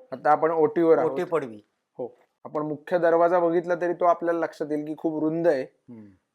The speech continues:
Speaker 1: Generally आपल्या हल्लीच्या,
Speaker 2: आणि
Speaker 1: हल्लीचं
Speaker 2: पहिल्यात कसं दरवाजे उंच नव्हते, माणसानं वाकून यावं, म्हणजे नमस्-,
Speaker 1: बरोबर.
Speaker 2: हा.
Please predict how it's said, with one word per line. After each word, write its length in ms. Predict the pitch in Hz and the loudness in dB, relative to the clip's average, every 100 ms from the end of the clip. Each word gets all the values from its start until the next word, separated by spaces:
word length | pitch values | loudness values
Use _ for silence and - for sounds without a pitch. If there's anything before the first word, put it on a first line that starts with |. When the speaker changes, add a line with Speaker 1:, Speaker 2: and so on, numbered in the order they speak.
| _ 135 | _ -10
Speaker 1:
Generally 320 | 139 156 165 | -6 0 0
आपल्या 560 | 156 165 165 165 - | 2 2 0 0 -4
हल्लीच्या, 640 | 143 147 165 160 165 165 165 | -4 -2 -2 4 6 6 4
Speaker 2:
आणि 100 | 147 | 2
Speaker 1:
हल्लीचं 300 | 151 160 160 | 2 2 2
Speaker 2:
पहिल्यात 340 | 156 160 180 165 | 2 2 2 2
कसं 260 | 175 170 170 160 | -6 -2 -4 0
दरवाजे 380 | 156 151 165 175 | -2 0 -2 -2
उंच 340 | 175 160 151 | -8 -8 -4
नव्हते, 380 | 180 156 139 139 | -2 -2 -4 -8
माणसानं 540 | 139 147 143 143 180 165 | -4 -2 -2 -2 -2 4
वाकून 380 | 147 - 185 | 2 2 -6
यावं, 300 | 170 139 120 120 | -2 -2 -4 -10
म्हणजे 220 | - 147 - - | -12 -10 -10 -12
नमस्-, 680 | 151 160 175 - _ _ _ - | -10 -6 -6 -8 _ _ _ -4
Speaker 1:
बरोबर. 300 | 147 151 139 | 2 4 4
Speaker 2:
हा. 260 | 139 135 107 | 0 -2 -4